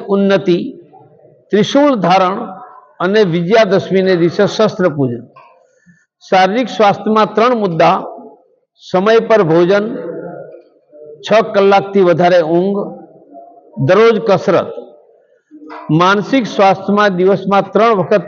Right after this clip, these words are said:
પાંચ મિનિટ માટે ઊંડા શ્વાસ લઈને કાઢવા અને દરરોજ ઓળખીતા વ્યક્તિ સાથે અડધી કલાક ગપ્પા મારવા.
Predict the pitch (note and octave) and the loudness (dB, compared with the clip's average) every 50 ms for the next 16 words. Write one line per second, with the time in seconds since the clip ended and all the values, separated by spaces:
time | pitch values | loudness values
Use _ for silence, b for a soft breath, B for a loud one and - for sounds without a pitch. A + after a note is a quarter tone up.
0 | - - - G#3 A3+ B3 A#3 A#3 F#3+ G3+ G#3 G3+ - - F#3 F#3 F3+ D3+ F#3 G3+ | -6 -4 -2 0 0 0 0 -2 -2 -2 -2 -2 -2 -2 -2 -2 -2 0 0 0
1 | G3 F#3 F3 F3 F3 F#3+ F#3+ F3+ - - - F#3 G3 G#3+ - - G3 F#3+ F#3+ F#3 | 0 0 0 0 2 2 2 2 0 -2 0 0 2 0 0 -2 -2 -2 0 0
2 | F#3+ F3 - E3 E3 E3+ D#3+ F3 F3 D#3 D3+ F#3 A3 - - - - - - - | -2 -2 0 0 0 2 2 2 2 2 0 -2 -6 -12 -14 -16 -16 -16 -20 -20
3 | - - - - - - E3 F#3+ G3+ G#3 F#3+ E3+ E3+ G3 G#3+ A3+ A#3+ B3 A#3 G#3 | -20 -20 -20 -16 -8 -4 0 2 2 2 2 2 2 4 4 4 4 4 2 2
4 | F#3+ F#3+ D3+ - G#3 G#3 F3 A3 G3+ F#3 F3 F3 F3+ - G3+ F#3+ - - F3+ E3+ | 2 0 -2 -2 -2 0 2 2 2 2 2 0 -2 -2 -2 -2 0 0 0 0
5 | F3 G3 G3 F3+ E3+ D#3+ D3 D3 A3 A3 C#3+ F#3 F3+ F3+ F3+ D#3 D3+ E3 - - | 2 2 2 4 4 2 0 0 -2 0 0 2 2 2 2 0 -2 -4 -2 0
6 | F#3+ E3+ D#3 C#3+ C#3+ C#3 B2+ A#2+ A2 - | 0 0 0 0 -2 -2 -2 -4 -8 -8